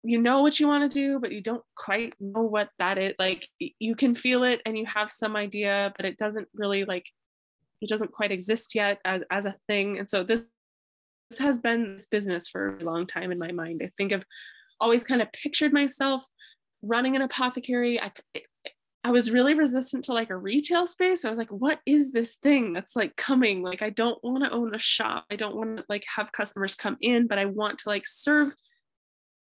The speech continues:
people through herbalism. I want to help practitioners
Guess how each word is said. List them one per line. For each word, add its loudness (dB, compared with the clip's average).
people 4
through -2
herbalism. 2
I -10
want -8
to -16
help -4
practitioners 2